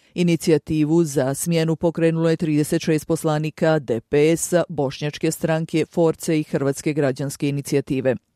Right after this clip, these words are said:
Novi protesti opozicije na Kosovo održat će se dvadeset šestog marta.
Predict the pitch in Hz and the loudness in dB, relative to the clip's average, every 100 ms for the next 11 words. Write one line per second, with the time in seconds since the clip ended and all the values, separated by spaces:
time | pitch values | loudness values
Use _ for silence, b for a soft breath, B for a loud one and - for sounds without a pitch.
0 | _ _ 190 190 180 175 165 165 - 156 | _ _ 2 4 4 4 2 0 0 0
1 | 170 156 156 - 156 147 160 156 156 151 | 0 0 0 0 -2 0 0 0 0 0
2 | 151 147 147 139 147 147 151 151 156 - | 0 -2 -4 -6 -2 0 0 -2 -4 -2
3 | 160 - 170 170 175 - 180 | -4 -2 -2 0 -2 0 -2